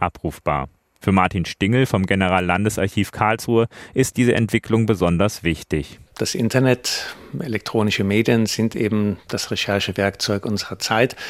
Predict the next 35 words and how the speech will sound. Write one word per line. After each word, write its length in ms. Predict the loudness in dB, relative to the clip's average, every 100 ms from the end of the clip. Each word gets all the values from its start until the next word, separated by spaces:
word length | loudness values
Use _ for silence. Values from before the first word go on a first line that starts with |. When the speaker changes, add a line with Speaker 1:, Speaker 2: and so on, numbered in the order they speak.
| -14 -16 -16 -12
Speaker 2:
Man 120 | -8
kann 160 | -8
dicke 240 | -6 -6 -4
Bücher 340 | -2 2 2
schreiben, 540 | 0 0 0 0 -2 -6
die 40 | -12
verstauben 520 | -10 -2 0 2 2
irgendwann. 500 | 0 0 -2 -2 -2 -8 -16 -18 -20 _ 0
Wahrgenommen 640 | 4 4 2 0 0 -2
wird 160 | -2
das, 200 | -2 -2
was 140 | -4 -4
im 80 | -6
Netz 240 | -6 -6
steht. 400 | -6 -8 -12 -12 -2
Speaker 1:
All 160 | 0
die 140 | 2 2
Dokumente 580 | 2 2 2 4 2 4
werden 240 | 4 4
dann 160 | 2 2
im 100 | 0
Internet 440 | 2 2 2 0
zu 100 | -2
großen 400 | 0 0 2 2
Datenbanken 680 | 2 2 0 0 0 0 -4
zusammengefasst. 880 | -2 2 2 2 0 -2 -2 -6 -20 _
Von 200 | -2 0
denen 260 | 4 4 4
gibt 180 | 0 -2
es 120 | -4
zum 200 | -2 0
Thema 260 | 2 0 0
Gürs 400 | 0 0 0 -2
mittlerweile 600 | 0 0 2 2 0 0
einige, 540 | 0 2 0 -2 -4